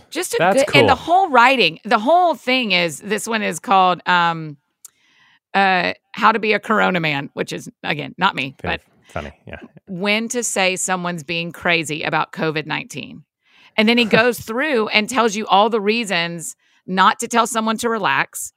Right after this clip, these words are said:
Speaker 1: not to tell someone to calm down, and why it's okay for people to feel what they feel.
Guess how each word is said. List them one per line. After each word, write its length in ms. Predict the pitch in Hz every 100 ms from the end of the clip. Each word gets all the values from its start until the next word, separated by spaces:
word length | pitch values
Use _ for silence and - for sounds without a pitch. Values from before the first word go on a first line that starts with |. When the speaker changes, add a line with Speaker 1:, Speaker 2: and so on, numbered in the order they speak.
| _ _ -
Speaker 1:
not 260 | 180 196
to 100 | 233
tell 240 | 220 226 220
someone 320 | - 214 214
to 60 | 208
calm 260 | 208 208
down, 440 | 175 160 151 151 - _ _ -
and 180 | 190 185
why 200 | 185 196
it's 160 | 208 226
okay 440 | 208 233 262 208
for 220 | 185 208
people 260 | 190 190 202
to 40 | 185
feel 220 | - 175
what 120 | 180
they 80 | 202
feel. 500 | 180 247 302 139 165